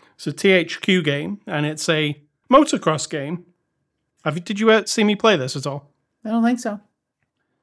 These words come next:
Speaker 1: It's, uh, motocross, A T Vs, you know, that kind of thing, dirt bikes. I think you did see me playing it, 'cause I said, "Look, I'm
Speaker 2: Mm.
Speaker 1: driving around like Itchy Boots."
Speaker 2: Oh,
Speaker 1: I'm
Speaker 2: yeah,
Speaker 1: like
Speaker 2: you did.
Speaker 1: So,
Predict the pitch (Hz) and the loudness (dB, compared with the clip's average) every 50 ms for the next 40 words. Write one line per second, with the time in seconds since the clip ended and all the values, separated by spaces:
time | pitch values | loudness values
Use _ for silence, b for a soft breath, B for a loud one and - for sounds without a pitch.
0 | _ _ _ _ - 190 196 190 - 208 190 185 185 180 185 208 233 240 - 226 | _ _ _ _ 2 2 2 4 4 4 6 6 4 4 2 2 2 2 0 -4
1 | 190 - 214 202 196 190 - - - 190 190 175 - 190 175 160 160 160 156 160 | 0 4 4 4 4 4 0 -2 0 0 0 0 0 -2 -2 0 0 0 0 0
2 | 156 156 151 156 147 - - 180 170 151 156 147 139 143 147 160 151 - - 160 | -2 -2 -4 -4 -6 -6 -6 -4 -2 -2 -2 -2 -2 -2 -2 -4 -4 -2 -2 -4
3 | 151 143 139 - 151 147 143 143 139 170 165 156 135 147 147 139 143 - - - | -4 -4 -4 -4 -4 -4 -4 -2 -2 0 -2 -2 -2 -4 -4 -4 -6 -8 -10 -12
4 | - - - - - _ _ _ _ _ _ _ - 208 214 226 202 170 151 190 | -12 -10 -10 -12 -14 _ _ _ _ _ _ _ -8 -6 -4 -2 -2 0 2 0
5 | 208 165 - 180 156 156 143 143 156 139 131 127 123 123 - - 147 143 147 143 | 0 2 0 0 0 0 -2 -4 -4 -6 -6 -8 -10 -12 -10 -8 -6 -4 -4 -4
6 | 147 139 - 151 143 139 - 160 156 160 156 - 143 135 175 233 214 190 147 151 | -4 -6 -6 -8 -8 -8 -8 -6 -6 -6 -6 -6 -6 -4 -2 -2 -2 -2 -2 -2
7 | 143 143 139 139 139 139 139 135 139 143 147 139 135 - 156 143 - 147 135 233 | -2 -4 -6 -6 -6 -6 -6 -6 -8 -8 -10 -10 -10 -10 -12 -12 -10 -2 2 4
8 | 247 247 233 220 202 190 180 156 104 123 151 151 - 147 101 90 - - _ _ | 4 6 4 4 2 0 -2 -4 -4 -6 -8 -8 -8 -8 -8 -8 -12 -14 _ _
9 | _ _ _ _ _ _ _ _ _ _ _ _ _ _ _ _ _ - - - | _ _ _ _ _ _ _ _ _ _ _ _ _ _ _ _ _ -10 0 4
10 | 190 175 175 160 165 | 4 4 4 2 -2